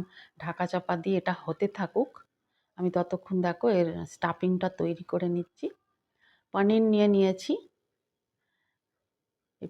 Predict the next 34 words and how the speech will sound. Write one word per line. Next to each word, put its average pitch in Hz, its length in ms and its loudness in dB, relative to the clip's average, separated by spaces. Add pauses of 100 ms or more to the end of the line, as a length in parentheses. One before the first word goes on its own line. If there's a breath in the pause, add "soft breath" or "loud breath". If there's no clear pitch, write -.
পনিরটাকে 185 560 -2
আমি 185 140 2
ভালো 175 300 0
করে 180 200 2
ম্যাশ 170 340 0
করে 180 240 -2
নেব। 170 200 -2 (880)
আগে 170 220 -4
গ্রেটারের 170 560 0
সাহায্যে 170 420 -2
একটু, 170 260 -4 (420)
উম, 160 360 -6 (520)
ছোট 175 220 -2
ছোট 175 260 -4
করে 165 360 0
নিচ্ছি। 160 440 -6 (540 loud breath)
আর 160 360 -2
এটাকে 165 400 -2 (140)
খুব 233 160 4 (120)
বেশি 226 340 8
চেপে 196 440 2
একদম 208 320 4 (120)
মোলায়েম 185 400 6
করতে 160 340 -4
হবে 151 180 -4
না, 156 240 -6 (460 loud breath)
যেরকমভাবে, 202 840 4 (200)
উম, 180 400 0
দানা 180 280 2
দানা 196 300 2 (200)
একটা 190 280 -6
মিষ্টি 185 400 -4
হয় 196 200 -6
না, 240 140 -4